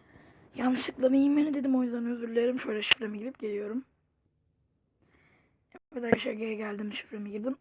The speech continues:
<clears throat> Şimdi tekrar girelim. Şimdi sorunumuz ne biliyor musunuz? Sorunumuz nasıl yer bulacağız?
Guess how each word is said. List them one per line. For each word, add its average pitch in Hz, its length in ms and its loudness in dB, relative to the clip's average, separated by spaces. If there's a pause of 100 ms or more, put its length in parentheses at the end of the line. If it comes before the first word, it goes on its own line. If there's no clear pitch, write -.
<clears throat> 277 340 2
Şimdi 202 200 -4
tekrar 208 300 -8
girelim. 233 500 -2
Şimdi 254 220 -4
sorunumuz 262 520 2
ne 262 140 -2
biliyor 214 220 -2
musunuz? 220 440 -8 (2500)
Sorunumuz 233 580 -4 (840)
nasıl 240 280 -6
yer 202 240 -8
bulacağız? 208 340 -4